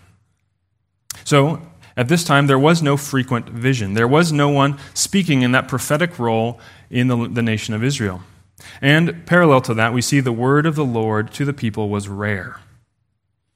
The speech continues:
In fact, going back to the time of Moses, remember Moses was the, the last major prophet. And since that time, there's only been one reference to a prophet. It's been about four hundred and fifty years.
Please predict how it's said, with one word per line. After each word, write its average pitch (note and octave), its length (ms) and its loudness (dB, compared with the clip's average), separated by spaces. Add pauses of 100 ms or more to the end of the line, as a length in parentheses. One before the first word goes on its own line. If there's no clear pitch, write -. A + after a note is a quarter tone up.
(760)
In B2+ 80 -4
fact, C3 380 0 (520)
going D3+ 220 4
back C#3+ 180 4
to D3 60 -10
the C3 80 2
time C3+ 240 2
of A2+ 120 0
Moses, A#2 500 0
remember C3+ 260 2
Moses D3+ 460 2
was B2 140 0
the, A#2 100 -2
the A#2 200 -4
last A#2+ 420 0 (300)
major B2 380 2
prophet. A2+ 520 -4 (1160)
And C#3+ 280 2
since G#3+ 220 0
that C#3+ 180 4
time, C3+ 180 6
there's D3 140 4
only A#3+ 160 2
been F#3+ 200 0
one D#3+ 200 0
reference D3 400 0
to B2 100 -2
a G#2+ 40 -2
prophet. B2+ 440 -4 (840)
It's - 80 -14
been F3 100 0
about D#3+ 180 4
four D#3+ 160 0
hundred D3+ 200 0
and C3 100 0
fifty C#3+ 280 -2
years. A#2 440 -2